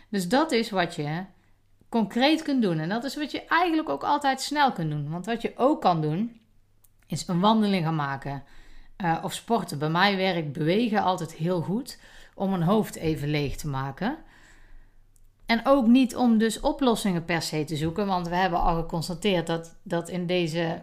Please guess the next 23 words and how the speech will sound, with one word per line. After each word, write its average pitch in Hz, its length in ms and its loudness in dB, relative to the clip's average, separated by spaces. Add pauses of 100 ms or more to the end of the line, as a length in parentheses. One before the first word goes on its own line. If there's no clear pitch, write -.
fase 165 500 0
er 170 300 -2
gewoon 175 300 2
niet 202 180 0
meteen 170 320 -2
een 165 120 -4
oplossing 165 500 -6
is. 214 280 -2
En 190 120 -6
dat 175 140 -4
hoeft 185 420 6
dus 175 320 -2
ook 147 180 -4
niet. 143 460 -8 (880)
Maar 226 180 6
bewegen 233 540 4
kan 208 220 2
daar 190 160 2
wel 226 200 4
bij 156 220 0
helpen. 175 580 0
Bewegen 214 540 2
kan, 196 480 4